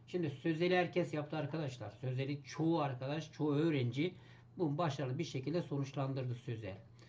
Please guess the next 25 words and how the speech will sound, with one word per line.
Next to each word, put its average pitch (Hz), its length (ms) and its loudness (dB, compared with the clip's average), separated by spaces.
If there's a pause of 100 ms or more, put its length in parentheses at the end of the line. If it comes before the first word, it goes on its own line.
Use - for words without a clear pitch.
(400)
Belki 165 400 2
de 165 160 2
Türkçe, 143 580 2 (220)
e, 131 200 -4
içerisinde, 151 880 4 (240)
Türkçe 160 380 2
dersinde 151 600 4 (280)
gerçekten 160 500 4
eleyici 143 340 4
sorular 147 420 2
vardı. 131 480 0
Fende 151 320 6
de 170 100 4
eleyici 127 320 0
sorular 110 400 -6
vardı. 104 440 -6 (720)
Eğer 156 320 2
bunları 165 280 6
yapabildiysen 175 920 4 (340)
matematiği 180 880 4
emin 180 240 6
ol 196 160 6
ki 170 100 6
herkes 170 360 4
yapmadı. 135 520 0